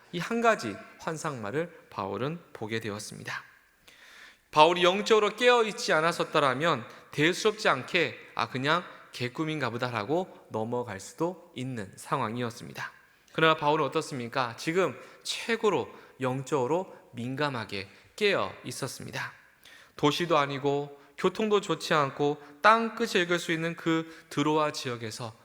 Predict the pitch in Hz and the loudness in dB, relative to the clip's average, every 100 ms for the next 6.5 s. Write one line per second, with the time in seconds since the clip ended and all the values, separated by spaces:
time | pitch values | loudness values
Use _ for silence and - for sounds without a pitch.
0 | - 123 127 135 131 165 202 147 - - | -14 -2 -2 -2 -4 0 4 4 2 -12
1 | - - - 247 240 226 214 214 151 185 | -16 -4 0 4 4 2 0 0 0 -2
2 | 190 180 170 175 175 165 - 135 156 185 | 0 0 -2 -4 -4 -4 -4 -2 0 -2
3 | - - - - 131 147 165 160 135 139 | -4 -16 -8 -4 -2 -2 -2 -4 -4 -4
4 | 131 117 120 123 127 117 - - - 202 | -4 -6 -6 -4 -4 -8 -20 -8 -4 0
5 | 160 165 190 190 - - - 208 196 196 | 0 0 -2 -2 -12 -18 -2 -2 0 -2
6 | 180 120 107 104 95 | 0 -2 -2 -6 -6